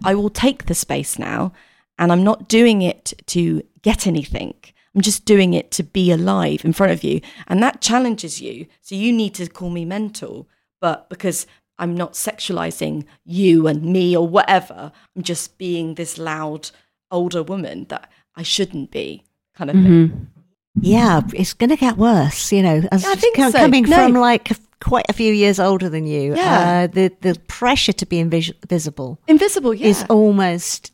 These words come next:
Speaker 3: you know, impossible to resist. You know, you, you, you do find yourself thinking, "Oh, well, I will just be invisible then." But people just wanna treat you in a certain way,
Speaker 1: They
Speaker 3: which
Speaker 1: do.
Speaker 3: is so odd.
Speaker 1: Yeah.
Speaker 3: I often think,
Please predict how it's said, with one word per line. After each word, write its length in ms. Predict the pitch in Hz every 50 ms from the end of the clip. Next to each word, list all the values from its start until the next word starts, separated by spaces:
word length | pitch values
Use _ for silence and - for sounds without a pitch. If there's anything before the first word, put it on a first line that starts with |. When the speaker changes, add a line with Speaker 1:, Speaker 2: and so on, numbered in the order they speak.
| _ -
Speaker 3:
you 140 | 185 185 165
know, 200 | 156 131 120 - -
impossible 560 | - 185 - - 185 - - 165 - 160 160
to 240 | - - - 165 151
resist. 340 | 143 156 151 - 175 175 -
You 120 | 190 185
know, 160 | 175 156 139 185 160
you, 180 | - 185 185 170 -
you, 160 | - 170 151 -
you 120 | 190 202
do 140 | 175 233 214
find 200 | - - 185 160
yourself 220 | 165 170 180 165
thinking, 200 | - 175 160 160
"Oh, 100 | 156 143
well, 100 | 139 139
I 40 | 139
will 200 | 143 139 139 147
just 200 | - 156 - -
be 100 | - 139 147
invisible 420 | 156 - 127 - 170 - 185 190
then." 220 | 185 135 135 170 - _ _ _ _ _ _ _ _ _ -
But 340 | 214 185 - - _ - -
people 300 | 254 294 302 - 359 -
just 260 | - 269 254 - -
wanna 160 | 208 208 196
treat 320 | 185 - - 202 202 -
you 80 | - 180
in 80 | 175 160
a 80 | 165
certain 460 | - - - 165 165 - - 156 160
way, 160 | 160 160 165 160
Speaker 1:
They 100 | - 143
Speaker 3:
which 100 | 139 - 311 349
Speaker 1:
do. 60 | 466
Speaker 3:
is 220 | 554 571 370 202 -
so 360 | - 175 175 226 233 - - -
odd. 440 | 165 185 202 208 175 180 - - -
Speaker 1:
Yeah. 240 | 233 247 254 233 208 - _ _ -
Speaker 3:
I 100 | 185 226
often 200 | 262 269 - -
think, 160 | - 202 -